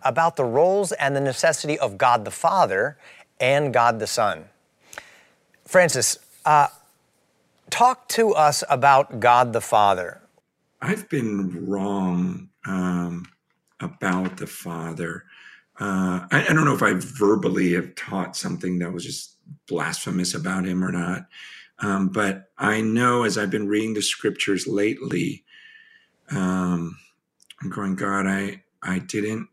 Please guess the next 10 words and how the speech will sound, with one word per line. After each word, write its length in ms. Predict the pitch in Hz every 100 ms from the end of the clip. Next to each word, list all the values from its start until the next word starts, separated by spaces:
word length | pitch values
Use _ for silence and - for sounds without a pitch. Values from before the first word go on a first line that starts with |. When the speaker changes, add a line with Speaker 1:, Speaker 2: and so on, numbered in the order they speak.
| _ _ _ _ -
Speaker 2:
I 60 |
didn't 240 | 151 131 113
think 480 | - - 120 107 104
about, 520 | 90 92 87 87 87 - - _ _ _
like, 280 | 101 92 95 _
when 240 | 104 98
Jesus 580 | 82 113 127 147 95 -
says, 480 | 104 95 95 - -
'I 80 | 98 127
don't 280 | 190 185